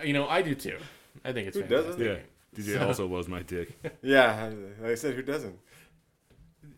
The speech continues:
Speaker 1: This is kinda fucked up, but I was just thinking about while you're telling me the story, is like, do people really, do they get aids anymore? I don't know that I
Speaker 2: You don't
Speaker 1: ever
Speaker 2: hear
Speaker 1: hear
Speaker 2: about
Speaker 1: about
Speaker 2: it.
Speaker 1: it,
Speaker 2: Yeah,
Speaker 1: ever.
Speaker 2: you don't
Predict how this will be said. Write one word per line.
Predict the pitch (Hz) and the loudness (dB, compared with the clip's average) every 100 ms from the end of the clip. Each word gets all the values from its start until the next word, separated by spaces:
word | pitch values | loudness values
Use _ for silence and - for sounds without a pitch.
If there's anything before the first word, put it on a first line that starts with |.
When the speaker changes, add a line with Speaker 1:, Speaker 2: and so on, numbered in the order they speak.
| 180 | -8
Speaker 1:
This | 214 | -6
is | - | -4
kinda | - 113 | -2 0
fucked | 127 104 | 0 2
up, | 175 123 | 2 2
but | 104 | 0
I | |
was | 104 | -2
just | 120 | -4
thinking | 151 135 | -4 -4
about | 101 101 | -4 -4
while | 98 | -6
you're | |
telling | 92 107 | -4 -4
me | 95 | -4
the | 92 | -6
story, | - 131 104 | -4 0 0
is | 98 | 0
like, | 98 92 _ _ _ _ _ _ _ _ _ | -4 -6 _ _ _ _ _ _ _ _ _
do | 131 | -6
people | 247 330 | -4 -4
really, | 262 254 262 | -2 -2 -2
do | 147 143 | -6 -4
they | 208 | -4
get | 269 - 131 - | -2 0 0 0
aids | 104 135 220 | 0 0 -2
anymore? | 254 262 262 269 277 - _ _ _ _ | -4 -4 -4 -4 -6 -10 _ _ _ _
I | 196 | -4
don't | 254 - | -4 -4
know | 170 233 | -2 0
that | 196 | 0
I | |
Speaker 2:
You | 202 | 0
don't | 240 | 2
Speaker 1:
ever | 214 | 2
Speaker 2:
hear | 185 | 2
Speaker 1:
hear | |
Speaker 2:
about | 117 98 90 | 4 4 4
Speaker 1:
about | 104 101 | 4 2
Speaker 2:
it. | |
Speaker 1:
it, | 123 | 4
Speaker 2:
Yeah, | 104 | 4
Speaker 1:
ever. | 87 101 98 | 2 0 -4
Speaker 2:
you | 101 | -8
don't | 87 98 87 | -4 -4 -6